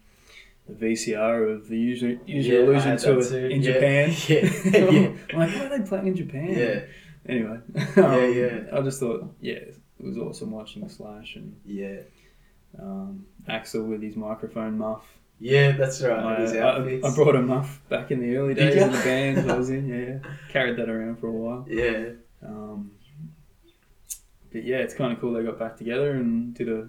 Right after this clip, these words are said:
Speaker 1: massive
Speaker 2: I can't,
Speaker 1: tour.
Speaker 2: I still can't believe that.
Speaker 1: No.
Speaker 2: That they, they're sharing a stage.
Speaker 1: Yeah.
Speaker 2: But,
Speaker 1: It's a big
Speaker 2: uh,
Speaker 1: deal.
Speaker 2: yeah.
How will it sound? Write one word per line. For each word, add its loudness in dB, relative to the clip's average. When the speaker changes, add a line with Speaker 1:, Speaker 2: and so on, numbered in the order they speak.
Speaker 1:
massive -10
Speaker 2:
I -4
can't, -10
Speaker 1:
tour. 0
Speaker 2:
I -8
still -4
can't -8
believe -10
that. -10
Speaker 1:
No. -2
Speaker 2:
That -10
they, -14
they're -12
sharing -6
a -10
stage. -12
Speaker 1:
Yeah. -12
Speaker 2:
But, -8
Speaker 1:
It's -4
a 0
big 2
Speaker 2:
uh, -4
Speaker 1:
deal. 0
Speaker 2:
yeah. 2